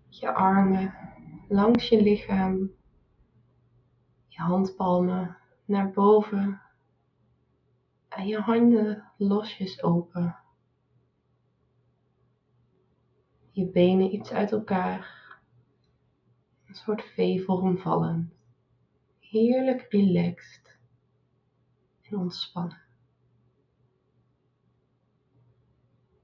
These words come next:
Als je dan zo heerlijk en comfortabel ligt,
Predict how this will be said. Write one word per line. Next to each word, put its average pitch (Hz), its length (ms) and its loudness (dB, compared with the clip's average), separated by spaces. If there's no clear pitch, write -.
Als 214 140 -14
je 226 80 -2
dan 214 180 2
zo 214 120 2
heerlijk 208 540 2
en 190 240 -4
comfortabel 196 760 0
ligt, - 680 -6